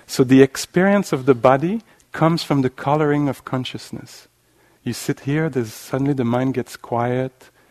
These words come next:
and attentive, and whoops, there's a, something that was there pressing on the heart is relieved,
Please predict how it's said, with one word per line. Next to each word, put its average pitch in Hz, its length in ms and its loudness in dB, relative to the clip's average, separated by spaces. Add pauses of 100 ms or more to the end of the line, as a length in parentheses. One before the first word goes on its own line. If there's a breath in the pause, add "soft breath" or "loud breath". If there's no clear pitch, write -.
(240 soft breath)
and 113 240 -8
attentive, 131 800 -4 (260 soft breath)
and 117 180 -8
whoops, - 420 -10 (400 soft breath)
there's 120 180 -10
a, 123 180 -4 (1200)
something 151 500 -4
that - 140 -4
was 127 220 -4
there 127 200 -2
pressing 135 380 -4
on 123 140 -4
the 113 100 -4
heart 117 320 -10
is 110 160 -10
relieved, 110 720 -10